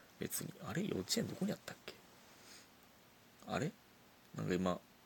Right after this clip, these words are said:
記憶がおかしなってきた。ああ、思い出した。引っ越す前の家とかとなんか、あれ、その幼稚園とか、た-、城跡公園の、城跡ってね、あの、高槻城の跡やから城跡公園なんですけど、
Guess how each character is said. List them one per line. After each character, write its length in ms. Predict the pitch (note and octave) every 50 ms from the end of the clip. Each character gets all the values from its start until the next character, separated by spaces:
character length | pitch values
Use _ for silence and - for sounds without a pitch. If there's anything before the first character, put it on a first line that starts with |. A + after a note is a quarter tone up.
| - - - - - -
記 140 | - - -
憶 160 | A2+ A2+ A#2+
が 60 | B2+ C3
お 40 |
か 80 | C3 E3+
し 80 | D#3+ -
な 40 | D#3+
っ 40 | C#3+
て 60 | C#3
き 60 | -
た。 80 | - - - - - - - - - - - - - - - - - - - - - - - - - - - - -
あ 120 | F#2+ F2
あ、 20 | E2
思 160 | F2 F2 F2+
い 40 | E2+
出 60 | E2+
し 80 | -
た。 80 | - - - - - - - - - - - - - - - - - - - - - - -
引 80 | E3+
っ 40 | E3 -
越 160 | - F#3+ F3
す 60 | F3+
前 180 | F#3 G3 G3 G3
の 200 | F3+ F3+ F3 E3+
家 220 | D#3 D#3+ D#3 B2
と 140 | G2+ - G#2
か 120 | - F#2+ F#2
と 120 | - F2
な 80 | F2+ F#2
ん 60 | F#2
か、 180 | - F2 D#2+ - - - - - - - - - - - -
あ 100 | - G2
れ、 120 | G2+ - - - C3+ A#2+
そ 140 | - A#2
の 40 | A2
幼 100 | A2+ C3+
稚 160 | D3 C#3+ - -
園 100 | E3 A#2
と 80 | G#2
か、 180 | F2+ F#2+ F#2 F2+
た-、 200 | - - C3 C3
城 200 | - - - C3
跡 140 | C3+ C3+ D3
公 240 | - - D#3 C3 G#2+
園 180 | F#2 F2+ E2+
の、 220 | E2 D#2+ D#2 - - - - - - - - - - - - - -
城 400 | - - - - C#3 C#3+ C#3+ -
跡 160 | D#3 - E3+
っ 40 | E3
て 140 | - - D2+
ね、 80 | D#2+
あ 80 | E2+ E2+
の、 140 | E2 D#2+ -
高 220 | - - - A#2
槻 200 | - - - C#3
城 140 | A2 G2+ E2+
の 140 | E2+ C#2+ C#2
跡 160 | F#2 - G#2
や 60 | F2
か 80 | - -
ら 60 | -
城 220 | - - - -
跡 160 | F2+ - - -
公 180 | - F#2+ F2
園 60 | - -
な 80 | -
ん 40 | G2+
で 60 | G#2
す 60 | - -
け 80 | -
ど、 80 | -